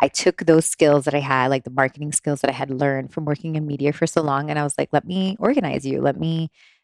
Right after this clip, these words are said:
make you a bigger company." So I made that deal with him. We had no money. It was a huge, huge, uh, like, leap of faith. And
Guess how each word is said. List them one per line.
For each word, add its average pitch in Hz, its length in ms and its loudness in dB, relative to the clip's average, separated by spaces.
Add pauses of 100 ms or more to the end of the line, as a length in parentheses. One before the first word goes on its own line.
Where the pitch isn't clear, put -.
make 175 180 0
you 190 80 8
a 175 40 6
bigger 175 200 4
company." 147 480 -2
So 135 120 2
I 139 40 6
made 143 200 -2
that 175 120 2
deal 135 180 2
with 135 120 2
him. 143 200 -2
We 160 120 2
had 170 100 2
no 170 160 4
money. 147 260 2
It 131 60 0
was 135 120 0
a 147 40 2
huge, 185 420 -2 (640)
huge, 165 800 4
uh, 135 240 2
like, 127 220 -4
leap 156 180 -2
of 143 80 -8
faith. 151 460 2 (760)
And 156 600 2